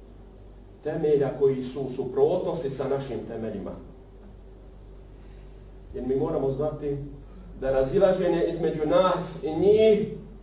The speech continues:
u potpunosti u temeljnim vrijednostima Islama, a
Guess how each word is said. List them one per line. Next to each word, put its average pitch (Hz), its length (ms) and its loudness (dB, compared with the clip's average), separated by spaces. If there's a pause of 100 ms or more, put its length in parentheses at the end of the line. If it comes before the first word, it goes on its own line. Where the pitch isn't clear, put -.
(240)
u 135 160 -8
potpunosti 240 880 4 (520)
u 135 140 -8
temeljnim 160 460 0
vrijednostima 147 640 -2
Islama, 117 640 -4 (760)
a 117 100 -12